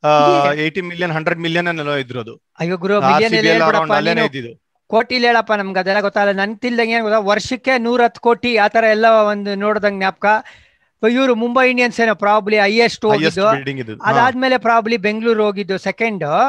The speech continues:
Speaker 1: ಸೆಕೆಂಡ್ ಆರ್ ಸಿ ಬಿ.
Speaker 2: ಆ, ನೀವ್ ಇಮ್ಯಾಜಿನ್ ಮಾಡಿ, every year ನೂರ ಹತ್ತು ಕೋಟಿ ಕೊಡ್ಬೇಕು, ಆಮ್, franchisee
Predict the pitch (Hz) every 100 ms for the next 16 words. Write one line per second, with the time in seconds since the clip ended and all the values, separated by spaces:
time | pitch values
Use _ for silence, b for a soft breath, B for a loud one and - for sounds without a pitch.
0 | 311 - 170 160 143 127 143 123 123 120
1 | _ - 254 269 262 277 277 269 254 233
2 | 226 214 262 254 254 226 233 247 233 -
3 | 233 240 226 214 214 - 233 214 185 175
4 | 170 165 165 160 208 220 202 214 185 208